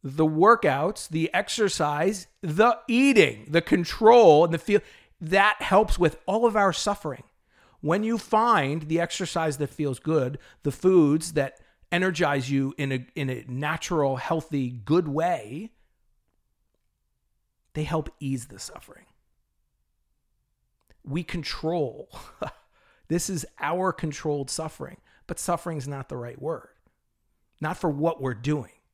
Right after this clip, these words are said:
It's to silence those demons because we control it. And I truly believe after years of doing things like running up Haleakala and amazing events,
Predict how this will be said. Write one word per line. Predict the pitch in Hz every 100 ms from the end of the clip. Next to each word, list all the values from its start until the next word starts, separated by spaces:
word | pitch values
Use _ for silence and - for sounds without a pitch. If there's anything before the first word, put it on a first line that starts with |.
| _ _ _ _ _ _ _ _ _ _
It's | - -
to | -
silence | 143 - 151 180 151 120
those | - 110 107
demons | 113 98 87 - - _ _ _
because | 156 151 143
we | 127 131 180
control | - 147 - - 196 262 208
it. | - _ _ _ _ _ _ _ _ _ _ _ _
And | 151
I | 170
truly | - - 214 233 220
believe | 196 175 220 190
after | 135 -
years | 165 190 220 226 220 175
of | 156
doing | 165 196
things | 175 143 131
like | 147
running | 175 208 208 180
up | 151
Haleakala | - 151 139 127 - 131 127
and | 127
amazing | 196 247 262 254 233 226
events, | 220 240 226 196 -